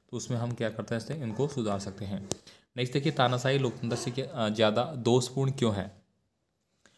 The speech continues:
क्योंकि दोस्तों, यह व्यक्ति की गरिमा की अपेक्षा करती है, ठीक है। तानाशाह में क्या होगा? एक व्यक्ति का शासन होगा और वो जो चाहेगा वही होगा।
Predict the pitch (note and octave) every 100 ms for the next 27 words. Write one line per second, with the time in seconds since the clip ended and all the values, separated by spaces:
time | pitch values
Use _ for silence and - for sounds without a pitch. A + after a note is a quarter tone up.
0 | _ _ - D3 D3 E3+ E3+ F3 E3+ C#3
1 | - D3 D#3+ C3 A#2+ A#2 C3 C3+ A#2 A2
2 | C#3 C3 G2+ G#2 G2+ G2 D#3+ C#3+ B2 A#2
3 | A#2 C3 B2+ B2+ B2+ - A#2+ A#2 A#2+ -
4 | A#2+ A#2 A2+ G#2+ B2 A2 B2+ C#3 G#2+ A2+
5 | A2+ A2+ G#2+ A2+ G#2+ A2+ A2 G#2+